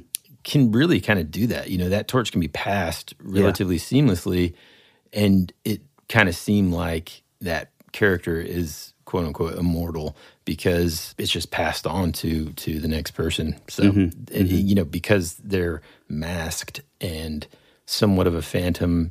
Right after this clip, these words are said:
Speaker 1: anyway,
Speaker 2: Mm-hmm.
Speaker 1: that's, that's interesting. Hmm.
Speaker 2: Yeah, yeah.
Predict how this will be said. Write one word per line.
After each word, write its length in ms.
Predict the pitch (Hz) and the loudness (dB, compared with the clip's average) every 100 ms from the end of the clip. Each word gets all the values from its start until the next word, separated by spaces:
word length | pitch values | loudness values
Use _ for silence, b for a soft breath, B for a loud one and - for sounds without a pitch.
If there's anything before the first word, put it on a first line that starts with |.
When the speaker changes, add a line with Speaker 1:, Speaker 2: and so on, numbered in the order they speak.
| - | 2
Speaker 1:
anyway, 520 | 101 120 73 78 82 b b b - | 4 4 2 -6 -10 b b b 2
Speaker 2:
Mm-hmm. 320 | 107 92 82 - | 4 4 0 -4
Speaker 1:
that's, 240 | 101 - | -6 -4
that's 220 | - 87 - | -8 -8 -6
interesting. 580 | - 135 - - - - _ _ | -2 -2 -2 -8 -14 -18 _ _
Hmm. 80 | 117 | 2
Speaker 2:
Yeah, 240 | 92 80 - _ - | 2 0 -6 _ 0
yeah. 220 | 90 | 0